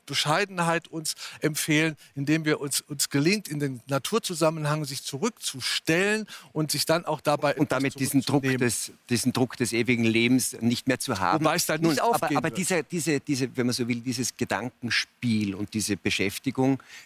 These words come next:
Speaker 2: die scheint ja nicht allen zur Verfügung zu stehen, denn die letzten Umfragen zeigen, dass siebzig Prozent der Deutschen wirklich schwer zurechtkommen mit dieser Situation, ähm, und zwar ob Gläubige oder Nichtgläubige. Das heißt,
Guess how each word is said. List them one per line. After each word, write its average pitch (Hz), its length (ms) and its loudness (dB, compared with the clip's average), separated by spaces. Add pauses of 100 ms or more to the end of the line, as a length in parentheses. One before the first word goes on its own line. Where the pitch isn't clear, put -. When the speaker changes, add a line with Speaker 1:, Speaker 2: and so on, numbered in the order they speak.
(100)
Speaker 2:
die 127 80 4
scheint 110 280 0
ja 120 60 0
nicht 123 300 0
allen 123 240 0
zur - 160 -4
Verfügung 113 480 -6
zu - 120 -6
stehen, 113 380 -2
denn 107 380 -2 (100)
die 110 100 -6
letzten 101 440 -6
Umfragen 110 340 -2
zeigen, 104 260 -2
dass 101 220 -4
siebzig - 420 -4
Prozent 92 460 -4
der 104 60 0
Deutschen 95 500 -2
wirklich 113 400 0
schwer 104 220 0
zurechtkommen 101 680 -2
mit 92 180 -8
dieser 98 180 -6
Situation, 104 580 -4 (380)
ähm, 107 240 0
und 123 120 -2
zwar 107 260 0
ob 113 120 -6
Gläubige 107 420 0
oder 104 120 0
Nichtgläubige. 107 480 -2
Das 113 120 0
heißt, - 220 -4